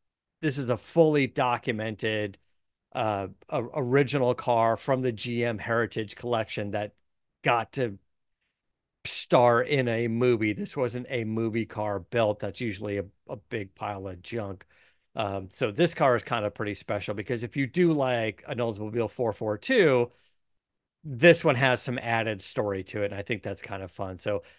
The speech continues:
this car, I think, is a perfect museum piece car, something like a Peterson Museum, because they always do, like, the Hollywood cars.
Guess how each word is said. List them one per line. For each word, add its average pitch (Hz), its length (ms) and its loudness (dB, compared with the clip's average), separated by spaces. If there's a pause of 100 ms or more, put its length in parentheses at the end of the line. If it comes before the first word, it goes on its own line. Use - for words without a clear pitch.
(120)
this 170 220 2
car, 151 200 2
I 127 120 4
think, 117 480 -2 (340)
is 135 160 -2
a 107 80 -4
perfect 151 800 -2 (640)
museum 123 520 2
piece 135 360 -6
car, 131 420 0 (240)
something 135 340 -2
like 117 200 0
a 107 60 -2
Peterson 123 520 -4
Museum, 127 420 -2
because 117 240 -8
they 110 160 -4
always 113 280 -2
do, 110 420 -4 (300)
like, - 160 -8
the 101 60 -6
Hollywood 117 560 -2
cars. 110 500 -4